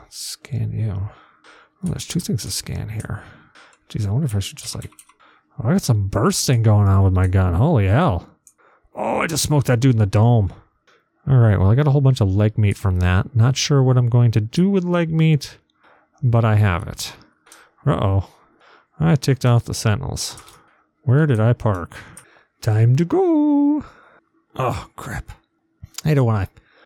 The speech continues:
jump into atmosphere and it's like, "Hey, you can't do your pulse jump because you're in atmosphere." It's like, dude,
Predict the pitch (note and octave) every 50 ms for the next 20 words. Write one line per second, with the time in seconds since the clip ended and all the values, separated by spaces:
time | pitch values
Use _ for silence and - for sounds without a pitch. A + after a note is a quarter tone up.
0 | _ _ _ _ _ _ _ F3 B2+ - - A#2+ A2+ G#2+ - A#2 G#2+ G2+ G2 G2+
1 | F#2+ F#2 F#2 F2+ - - A2 G2 - - G2 - - - G#2 F#2+ F#2+ F#2+ - G#2+
2 | G2+ G2 F#2+ A#2+ F#3 A#3 A3 F#3 B2 G2+ G2 C3 G3+ - - - C3 A#2+ G#2+ -
3 | - G2 G#2 A#2 B2 A#2 G#2+ G#2 G2+ F#2+ F#2 - - D#3+ A3+ - - - - G2+
4 | A#2 - - - A2+ G#2+ - A#2+ A2 G#2 G2+ G2 F#2 F#2 F#2+ G#2 C#3 F3+ F3 C3
5 | C3 D3 D3+ D3 D3+ D#3 - G#2 G2 - - - A2 G#2 F#2 E2+ E2 E2 - -
6 | - - - _ _ - - - - - _ _ - F#3 C#3 F2+ D#2+